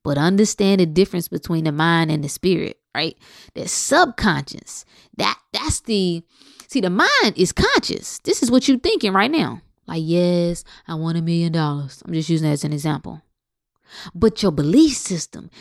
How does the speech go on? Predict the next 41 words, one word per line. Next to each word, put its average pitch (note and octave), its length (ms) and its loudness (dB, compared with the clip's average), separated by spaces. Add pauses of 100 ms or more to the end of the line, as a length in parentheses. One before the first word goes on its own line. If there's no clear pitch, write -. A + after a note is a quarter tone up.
your E3+ 180 -2
subconscious G3+ 840 -4
says, D3+ 680 -2 (360)
"I - 80 -14
really E3+ 260 0
don't E3 280 0
need D#3 300 2
that D3+ 160 0
much D3 320 -6
money. D3+ 440 -6
I - 100 -10
don't F3+ 200 -2
even D#3 260 -4
know. D3+ 240 -2
I F3+ 60 -10
mean, F3 160 0
how A#3 200 -2
in A#3 60 -2
the G#3+ 80 -2
world F#3 240 0
would F3 100 -2
I E3+ 100 0
be E3 180 0
able D#3+ 160 0
to D3+ 80 -4
do E3+ 240 0
that? C3+ 300 -4 (340)
Like, D#3 420 -2
how A3+ 240 -6
is C4 60 -4
that C4 180 -4
possible? G3 420 -2
I D3+ 80 -6
don't B3 160 0
even F3 160 0
have E3 120 -2
a D#3 60 -2
thousand G3+ 360 -4
dollars E3 240 -2
right D#3+ 220 -6
now." G#3+ 240 -2